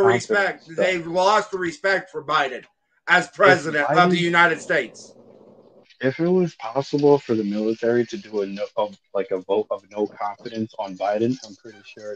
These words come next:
Speaker 1: it would be, it would, they would reach that threshold. There'd be a vote of no confidence in a heartbeat.
Speaker 2: Yeah.
Speaker 1: From the entire coun-,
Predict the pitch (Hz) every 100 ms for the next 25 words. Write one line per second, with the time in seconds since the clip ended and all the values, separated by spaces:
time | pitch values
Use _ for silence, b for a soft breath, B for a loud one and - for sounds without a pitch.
0 | - 104 98 95 98 92 _ _ _ -
1 | 107 101 95 90 _ - 98 95 101 98
2 | - 92 - 92 92 - 90 92 _ _
3 | _ _ _ _ _ _ _ _ _ _
4 | _ - 127 127 120 117 113 107 104 98
5 | 101 95 107 98 - 98 87 95 _ 95
6 | _ _ _ _ _ _ _ _ 247 226
7 | 139 - _ _ _ _ _ _ - 127
8 | 135 117 107 113 101 - 104